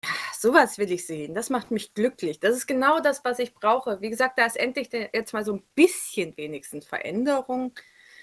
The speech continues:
Da ist endlich ein bisschen was Neues, neue Energie und das sieht man halt einfach auch. Und das, äh, das sieht man dann den Wrestlern auch, dass sie einfach was Neues machen dürfen, was Neues zeigen dürfen, neue Gegner haben.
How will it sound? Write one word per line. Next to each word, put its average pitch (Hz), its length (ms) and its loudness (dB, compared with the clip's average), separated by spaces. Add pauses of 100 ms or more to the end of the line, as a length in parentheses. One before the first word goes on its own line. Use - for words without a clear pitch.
(380)
Da 170 80 0
ist 175 120 -6
endlich 320 460 -2
ein 240 80 -4
bisschen 226 300 -2
was 151 180 -4
Neues, 254 580 2
neue 233 220 2
Energie 214 840 -4
und 220 180 2
das 233 220 2
sieht 226 260 -8
man 180 180 -2
halt 160 240 -4
einfach 156 460 -6
auch. - 220 -2
Und 185 80 -2
das, 196 300 -2
äh, - 200 -6
das 233 360 -2
sieht 262 180 -4
man 277 140 2
dann 254 120 4
den 202 160 0
Wrestlern 240 480 0
auch, 170 180 4
dass - 260 -8
sie - 20 2
einfach 170 260 -6
was 180 160 -2
Neues 180 460 4
machen 170 260 -4
dürfen, 175 220 -2
was 175 180 -4
Neues 180 320 -2
zeigen 196 540 2
dürfen, 180 320 -2
neue 185 240 0
Gegner 190 580 -2
haben. 180 360 2